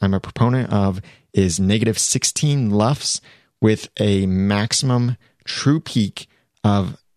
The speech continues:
negative one point five, or at, at most negative one. How you reach that standard, I'll be covering in future episodes as soon as I figure out the best way and cheapest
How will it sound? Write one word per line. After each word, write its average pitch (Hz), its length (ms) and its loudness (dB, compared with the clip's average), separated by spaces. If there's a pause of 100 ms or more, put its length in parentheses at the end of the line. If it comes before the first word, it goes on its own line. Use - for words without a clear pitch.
(200)
negative 104 520 0
one 104 300 0
point 110 260 -2
five, 85 300 -2
or 95 100 -2
at, - 80 -6 (360)
at 117 160 0
most 117 580 -2
negative 87 540 -2
one. 90 400 -6 (540)
How 156 320 0
you 170 220 2
reach 131 300 0
that 98 160 0
standard, 85 440 -2
I'll 98 80 2
be 104 80 0
covering 107 380 0
in 95 120 -2
future 92 360 -2
episodes 90 480 -2
as 90 80 -4
soon 98 220 0
as 90 100 0
I 92 80 0
figure 98 260 -2
out 92 140 -2
the 95 80 0
best - 520 -2
way 92 340 0
and 87 240 -4
cheapest - 500 0